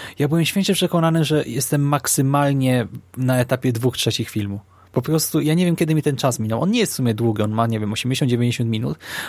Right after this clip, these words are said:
ale po prostu jakoś tak szybko mi to wszystko zleciało i wydaje się, że niewiele się wydarzyło tak naprawdę. Czułem się, jakbym oglądał troszkę dłuższego shorta może i ja nie mówię o tym jako jakiejś wadzie,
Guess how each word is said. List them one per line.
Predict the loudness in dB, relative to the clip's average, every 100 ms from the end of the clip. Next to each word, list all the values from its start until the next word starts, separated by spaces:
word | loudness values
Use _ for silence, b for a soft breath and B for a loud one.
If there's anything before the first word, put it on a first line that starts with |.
| B
ale | -2 2
po | 2
prostu | 0 -2 -2 2 2 2 -2 _ _ -8
jakoś | -4 0 -2
tak | 0 0
szybko | 0 0 0
mi | 0 -2
to |
wszystko | -4 -6 -2 0
zleciało | 0 0 2 2
i | 0
wydaje | 0 0 0 0
się, | 0
że | 0 -2 B B
niewiele | -2 0 0 0
się | 0
wydarzyło | 0 0 2 2
tak | 0 -2
naprawdę. | -4 -2 -2 -2 -4 -4 B B B B B -4
Czułem | -2 0
się, | 0
jakbym | 0 2
oglądał | 0 2 0 0 -6 -16 -20 -20 -10
troszkę | -2 0 0
dłuższego | 0 0 0 0 2
shorta | 2 2 2 0
może | 0 0 0 -2 B B -6
i | -2 -2 -2
ja | -2 0
nie | 0
mówię | 2 0
o |
tym | 2
jako | 0 0
jakiejś | 0 0 0
wadzie, | 0 2 2 2 2 2